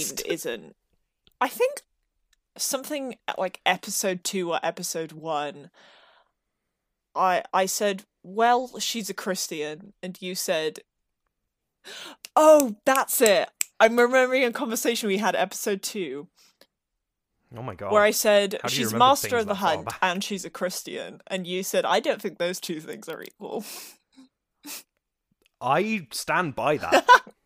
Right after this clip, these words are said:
Speaker 2: No,
Speaker 1: I
Speaker 2: me
Speaker 1: stand
Speaker 2: too.
Speaker 1: by
Speaker 2: I
Speaker 1: that
Speaker 2: wasn't
Speaker 1: one of those
Speaker 2: comparing them at
Speaker 1: things
Speaker 2: the
Speaker 1: is
Speaker 2: time.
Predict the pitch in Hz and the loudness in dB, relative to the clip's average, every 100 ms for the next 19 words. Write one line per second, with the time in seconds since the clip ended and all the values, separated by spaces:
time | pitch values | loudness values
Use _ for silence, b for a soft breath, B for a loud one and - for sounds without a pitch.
0 | _ _ _ _ _ B 508 B B B | _ _ _ _ _ B -4 B B B
1 | 247 381 440 - 311 - 381 311 - 135 | -2 2 4 4 2 4 2 2 4 6
2 | 214 247 277 254 139 156 156 311 240 190 | 6 4 2 2 2 4 4 4 4 0
3 | 170 170 180 - 240 - - | 0 0 -2 -2 -4 -4 -8